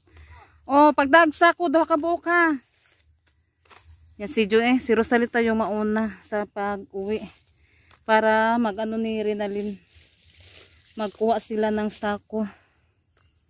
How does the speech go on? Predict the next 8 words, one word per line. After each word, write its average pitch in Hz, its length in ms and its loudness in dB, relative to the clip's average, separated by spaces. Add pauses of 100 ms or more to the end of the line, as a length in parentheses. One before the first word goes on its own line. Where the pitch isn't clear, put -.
(680)
Ayaw, 302 300 4
ayaw 302 280 0 (120)
dagan, 294 420 2
ha. 294 180 2 (1400)
Kaya 214 240 0
ron 240 80 0
di 226 80 -4
kahangaton. 240 960 -2